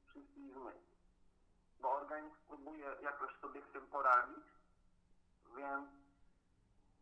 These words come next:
wszystkie zmysły, czy to czucia, czy to węchu, czy to słuchu są do maksimum cały czas praktycznie wytężone. No jest to niewątpliwie plus,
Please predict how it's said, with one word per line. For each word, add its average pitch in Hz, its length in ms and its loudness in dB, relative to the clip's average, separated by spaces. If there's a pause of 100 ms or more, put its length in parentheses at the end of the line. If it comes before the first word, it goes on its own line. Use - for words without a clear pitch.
(300)
wszystkie - 400 -14
zmysły, 139 400 -12
czy - 160 -16
to 117 120 -6
czucia, - 340 -8
czy - 180 -16
to 110 140 0
węchu, 139 380 -2
czy - 120 -20
to 117 100 -8 (140)
słuchu 139 360 -8
są 120 380 0 (1500)
do 127 400 0
maksimum 139 920 4 (100)
cały 143 440 6
czas 131 300 6 (280)
praktycznie - 960 -4 (1900)
wytężone. 123 600 0 (1400)
No 226 80 -2
jest 202 200 -8
to 139 140 2
niewątpliwie 120 460 -6
plus, 123 260 -8